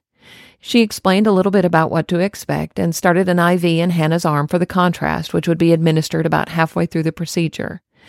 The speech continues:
She had Hannah lie down on the narrow sliding table and fastened her down with straps. It was somewhat disconcerting to watch her place a strap over Hannah's forehead, immobilizing her head.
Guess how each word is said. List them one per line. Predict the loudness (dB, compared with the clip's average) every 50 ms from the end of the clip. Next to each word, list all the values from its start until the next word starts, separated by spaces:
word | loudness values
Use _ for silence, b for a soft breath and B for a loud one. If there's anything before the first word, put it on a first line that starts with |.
| B B B B B B B B B
She | B 2 4 4
had | 6 4 4
Hannah | 4 4 4 4 4
lie | 4 4 4 4 4
down | 4 4 4 4 2 2
on | 2 2
the | 2 2
narrow | 2 2 2 2 2 0
sliding | 0 0 0 2 2 2 2 0 0
table | 0 0 0 0 0 -2 -4 -4 -2 0
and | 0 0 0
fastened | 0 -2 -2 0 0 0 0 0
her | 2 0 2
down | 2 0 0 0 -2
with | -2 -2 -4 -4
straps. | -4 -2 -2 -2 -2 -2 -6 -10 -16 -18 -20 _ _ b b b b b b b b b b b
It | b 2
was | 4 4 2 2
somewhat | 0 0 2 2 2 2 0 0 0
disconcerting | 0 0 0 2 2 2 2 2 2 2 2 2 2 2 0 -2
to | -2
watch | 0 0 -2 -2
her | -4 -8
place | -6 -2 -2 -2 -2 -2
a | -6 -8
strap | -8 -6 -2 -2 -2 -2 -2 -2
over | -2 0 0 0
Hannah's | 0 0 0 0 -2 -4 -6
forehead, | -4 -2 0 0 0 0 -2 -2 -2 -4 -6 -10 -14 _ _ 2
immobilizing | 4 4 4 4 4 2 2 2 2 0 0 0 0 -2 -2
her | -2 -4 -6 -4
head. | -4 -4 -4 -4 -4 -8